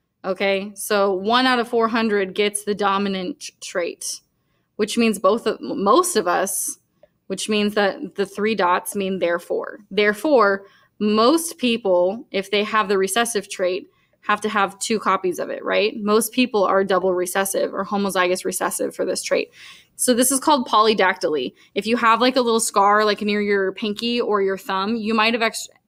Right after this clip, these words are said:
had an extra finger. So ask your parents about it because that's kinda cool. It's one out of four hundred. I mean, like, not horribly rare,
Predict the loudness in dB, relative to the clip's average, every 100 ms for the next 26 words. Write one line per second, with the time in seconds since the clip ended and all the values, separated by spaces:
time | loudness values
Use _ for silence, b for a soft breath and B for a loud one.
0 | -4 2 2 0 -4 -6 -6 -10 -8 -10
1 | -8 -12 -16 b b -8 0 2 2 0
2 | 0 -2 -2 -6 -8 -10 -10 -12 -8 -4
3 | -6 -4 -8 -6 -8 -4 -4 -4 -10 -14
4 | -6 -2 0 0 0 -2 -2 -4 -4 -8
5 | _ 0 2 4 2 4 4 4 2 2
6 | 4 4 2 2 2 2 2 -2